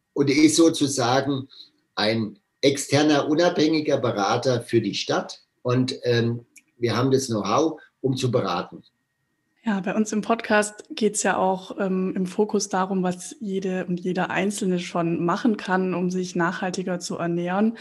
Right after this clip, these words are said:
Speaker 2: Was würdest du da in Frankfurt für Adressen benennen, wo man schon ganz gut fündig wird, was nachhaltige Lebensmittel angeht?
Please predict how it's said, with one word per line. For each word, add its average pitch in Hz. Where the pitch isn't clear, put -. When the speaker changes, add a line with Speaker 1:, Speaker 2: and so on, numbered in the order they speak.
Speaker 2:
Was 190
würdest 214
du 214
da 196
in 196
Frankfurt 214
für 202
Adressen 196
benennen, 185
wo 190
man 180
schon 185
ganz 180
gut 180
fündig 190
wird, 170
was 170
nachhaltige 185
Lebensmittel 180
angeht? 180